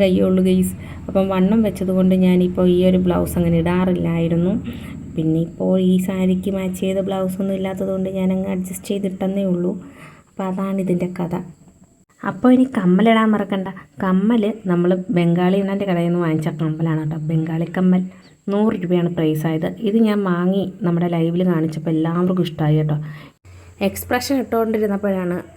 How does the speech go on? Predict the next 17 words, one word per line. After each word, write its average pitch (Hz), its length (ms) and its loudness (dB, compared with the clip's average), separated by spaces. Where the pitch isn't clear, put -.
സെറ്റിംഗ് 190 360 -4
സ്പ്രേ 226 180 -6
അടിച്ചില്ലല്ലോ 170 500 -2
എന്ന് 175 160 -2
ഓർത്തത്. 160 320 -8
അങ്ങനെ 226 300 -2
ഞാൻ 202 120 0
എൻ 180 80 -2
വൈ 196 120 0
ബിയുടെ 196 240 0
ഒരു 175 160 -4
സെറ്റിംഗ് 185 340 -8
സ്പ്രേ 196 280 -6
എടുത്ത് 165 200 -8
അടിച്ച് 165 460 -10
കൊടുക്കുന്നുണ്ട് 156 480 -6
ഗെയ്സ്. 151 320 -6